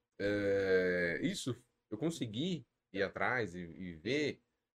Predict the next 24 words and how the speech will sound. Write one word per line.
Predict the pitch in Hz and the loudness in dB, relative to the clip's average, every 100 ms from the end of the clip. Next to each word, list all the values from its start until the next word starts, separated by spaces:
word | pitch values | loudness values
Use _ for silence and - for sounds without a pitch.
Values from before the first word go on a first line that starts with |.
| _ _ | _ _
a | 82 80 78 76 - | -8 -6 -6 -8 2
forma | 113 131 | 4 4
de | 110 | 2
trabalhar | 104 90 90 110 | 2 2 2 2
através | 127 123 120 123 | 2 2 4 2
de | 135 | 0
um | |
próprio | 139 135 131 | 2 2 4
projeto | 147 147 120 113 127 | 2 4 4 2 0
da, | 143 143 143 143 143 | 2 4 6 6 4
da | 143 | 2
cervejaria | 139 151 156 175 143 151 208 - _ | 0 -2 0 0 0 0 -2 -10 _
que | 143 | -6
produz | 151 170 156 | -2 0 0
essas | 156 - | -2 -4
cervejas, | 196 196 196 95 87 | -2 2 2 2 -4
né? | 101 117 127 | -6 -6 -6
Santa | - - | -10 -10
Catarina. | 110 131 156 160 - _ _ _ - _ _ | -6 -2 -2 -4 -10 _ _ _ -20 _ _
E | 160 | 4
eles | 175 196 | 4 2
têm | 190 190 | 0 2
um | |
projeto | 139 123 110 107 - | 4 6 6 6 0